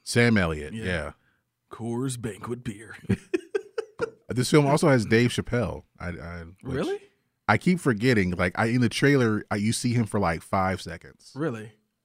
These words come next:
Speaker 1: But he is, he is in the, he is in the film as well.
Speaker 2: I need to see this movie then. I didn't know. I think I heard that Sam Elliott was in there, <clears throat> but I think that was because, um,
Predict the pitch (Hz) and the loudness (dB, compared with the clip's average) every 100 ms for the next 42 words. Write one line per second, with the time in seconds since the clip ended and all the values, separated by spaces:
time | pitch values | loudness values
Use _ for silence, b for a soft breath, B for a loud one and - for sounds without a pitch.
0 | _ 90 87 98 90 95 95 87 85 78 | _ -8 -6 -6 -6 -10 -10 -10 -14 -16
1 | 85 82 78 80 78 78 69 76 73 73 | -20 -20 -18 -20 -18 -18 -16 -14 -14 -16
2 | _ _ _ _ _ 160 135 208 123 104 | _ _ _ _ _ -18 -18 -16 -16 -14
3 | 117 110 104 107 110 _ 113 135 117 113 | -16 -16 -16 -18 -20 _ -18 -14 -10 -10
4 | 117 _ b b b b b 147 294 277 | -12 _ b b b b b -8 -4 0
5 | 185 175 156 131 151 127 123 120 113 104 | 0 0 -2 -6 -4 -2 -2 -4 -6 -10
6 | 104 104 98 104 _ _ _ _ _ 175 | -10 -12 -14 -18 _ _ _ _ _ -20
7 | 233 - 185 120 92 _ _ _ _ _ | -18 -10 -10 -10 -20 _ _ _ _ _
8 | _ - 123 131 117 110 - 104 110 107 | _ -10 -6 -4 -4 -6 -10 -12 -10 -10
9 | 104 92 101 104 | -12 -14 -16 -18